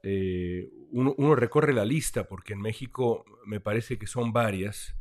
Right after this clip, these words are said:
y quizá la más peligrosa, porque es la más difícil de extirpar, y vaya que son varias, es la presencia activa en la vida política del narcotráfico.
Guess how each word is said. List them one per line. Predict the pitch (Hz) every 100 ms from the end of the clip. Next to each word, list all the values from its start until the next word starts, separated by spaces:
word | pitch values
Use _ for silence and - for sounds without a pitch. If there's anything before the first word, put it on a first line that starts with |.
| - _ _ _ _ _
y | 139 127
quizá | 135 131 - 190 214 - - _ _ _
la | 117 120 117
más | 143 185 -
peligrosa, | 160 131 131 135 117 113 110 - - - _ _
porque | 110 101 - 104 107 -
es | 110 113 - 104
la | 98
más | 101 113 107
difícil | 101 113 107 104
de | 95
extirpar, | 92 - - 92 87 139 110 95 - _ _ _ - _ _ -
y | 92
vaya | 104 104
que | -
son | 107 98
varias, | 87 82 113 - - - - _ _ _ _ _ -
es | 113 131 127 - - - _ _ _ -
la | 104 -
presencia | 120 110 147 143 135 - 127 -
activa | 120 120 - 175 185 131 92
en | 95
la | 92
vida | 110 113
política | 110 95 101 123 113 131 - _ -
del | 98 101 95
narcotráfico. | 92 90 - 82 92 85 - 76 - -